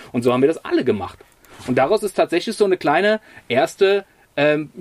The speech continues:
parallele Hip-Hop-Szene in, in Frankfurt entstanden, aus der heute immer noch ganz viele Leute, ähm, aktiv sind. Unter anderem, wie gesagt, mein, mein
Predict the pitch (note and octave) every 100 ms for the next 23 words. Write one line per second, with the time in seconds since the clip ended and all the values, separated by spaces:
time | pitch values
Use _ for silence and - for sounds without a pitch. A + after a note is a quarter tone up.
0 | - C#3+ C3+ C3 A3+ D4 F#3+ D#3 - F3+
1 | - C#3+ C#3+ C3 B2+ A2 B2 B2 A#2+ A#2+
2 | B2 A#2+ - C3 D#3 - A2+ G2+ G#2+ D#3+
3 | E3 C3+ D3+ G#2+ A#2+ - E3 B2+ C3+ D#3
4 | D#3+ - _ - - - C3+ D#3+ - -
5 | D#4 D#4 G2+ G#2 - E3+ F3+ E3+ E3 E3+
6 | - F3 E3 D#3 E3